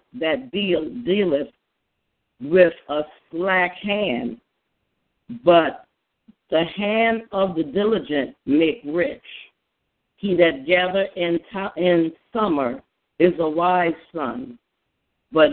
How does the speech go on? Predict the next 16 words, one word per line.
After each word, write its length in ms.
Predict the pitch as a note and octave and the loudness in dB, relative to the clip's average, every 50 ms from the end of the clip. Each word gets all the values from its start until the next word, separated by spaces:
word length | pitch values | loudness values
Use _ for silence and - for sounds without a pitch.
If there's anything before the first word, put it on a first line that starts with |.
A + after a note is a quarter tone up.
| C#3 - - | 2 -6 -8
he 220 | G3+ G3+ G3 G3 E3 | -6 -4 -4 -2 0
that 180 | F3 E3 D#3 - - - - - | 0 0 0 0 -4 -10 -20 -8
sleepeth 520 | - G#3+ A#3 A#3+ A#3+ A#3+ A#3+ C#3+ C3+ C3+ - _ _ _ _ _ _ _ _ _ _ _ _ _ _ _ _ - | -2 4 4 4 4 4 -2 -8 -10 -10 -12 _ _ _ _ _ _ _ _ _ _ _ _ _ _ _ _ -4
in 180 | D#3+ D#3+ D#3 D#3 - | 0 0 0 -2 -2
harvest 540 | F#3+ G3 G#3+ G#3+ G3+ D3 B2+ D3 C3+ - - _ _ - | -2 -2 0 0 0 0 -2 -4 -6 -6 -10 _ _ 0
is 180 | E3+ F3 C#3+ | 0 0 0
a 80 | D3+ D#3+ D#3 - - - | -2 -6 -6 -6 -8 -2
son 280 | F#3+ F3+ F3+ F3+ F3 E3 | 0 0 2 2 2 2
that 240 | D#3 D3+ C#3+ - | 0 -2 -2 -6
causes 520 | - - F#3 D#3+ D3+ D3 D3+ B2+ C#3+ C#3+ C#3 - - - - | -4 -2 2 4 4 4 2 0 -8 -12 -12 -12 -16 -10 -6
shame. 480 | F#3+ F3+ F3 D#3 C#3 B2 B2 B2+ C#3 - _ _ _ _ _ _ _ _ _ _ _ _ _ - | -4 -4 -2 -2 -4 -4 -4 -6 -8 -8 _ _ _ _ _ _ _ _ _ _ _ _ _ -2
Blessings 600 | B2 D#3+ F3+ F#3 F#3 F#3 F#3+ - G#3 G3+ F#3+ D#3+ F#3+ | 2 4 6 6 4 4 0 -4 -4 -4 -2 0 0
are 260 | F#3 F3+ F3+ F3 - | 2 2 2 0 -4
upon 320 | - - G#3 F#3+ F#3 F#3 | -6 -6 -4 -2 -2 -2
the 140 | F3 F3 E3+ - - - | -2 -2 -4 -6 -8 -2
he-, 320 | - B3 A#3+ A#3+ D4 - | 2 2 2 2 0 -6